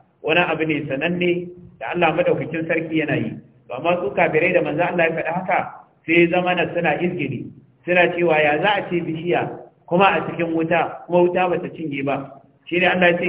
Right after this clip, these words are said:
"Innaha shajaratun takhruju fi ardil jahim." Bishiya ce da ke fitowa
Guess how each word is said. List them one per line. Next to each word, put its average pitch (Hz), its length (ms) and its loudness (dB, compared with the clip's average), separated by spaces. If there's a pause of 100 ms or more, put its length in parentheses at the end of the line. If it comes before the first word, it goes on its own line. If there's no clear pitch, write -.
(120)
"Innaha 165 400 2
shajaratun 170 560 0
takhruju 165 480 -2
fi 151 120 -6
ardil 147 360 -8
jahim." 139 400 -8 (380)
Bishiya 185 400 2
ce 190 100 2
da 180 100 2
ke 156 160 -4
fitowa 202 800 2